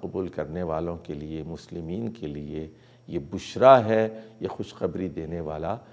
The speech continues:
कलाम है। मुत्तकी और परहेजगार लोगों के बारे में बताया गया कि ये वही लोग हो सकते हैं जो आखिरत पर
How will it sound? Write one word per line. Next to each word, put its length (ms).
कलाम 640
है। 260
मुत्तकी 560
और 160
परहेजगार 840
लोगों 360
के 160
बारे 340
में 160
बताया 340
गया 340
कि 180
ये 160
वही 400
लोग 280
हो 140
सकते 460
हैं 340
जो 140
आखिरत 720
पर 100